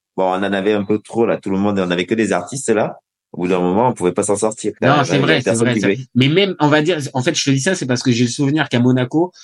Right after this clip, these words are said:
Speaker 2: sur certains, sur certains matchs ou sur certaines occasions,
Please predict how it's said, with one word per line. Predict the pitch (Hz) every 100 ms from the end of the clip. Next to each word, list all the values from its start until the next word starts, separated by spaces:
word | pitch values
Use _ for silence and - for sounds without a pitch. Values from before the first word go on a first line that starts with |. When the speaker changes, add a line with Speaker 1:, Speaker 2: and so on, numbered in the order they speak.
| -
Speaker 2:
sur | - 156
certains, | - 165 139 - -
sur | - 120
certains | - 123 143 139
matchs | 151 143 117
ou |
sur | - 110
certaines | - 120 127 117
occasions, | 113 117 110 143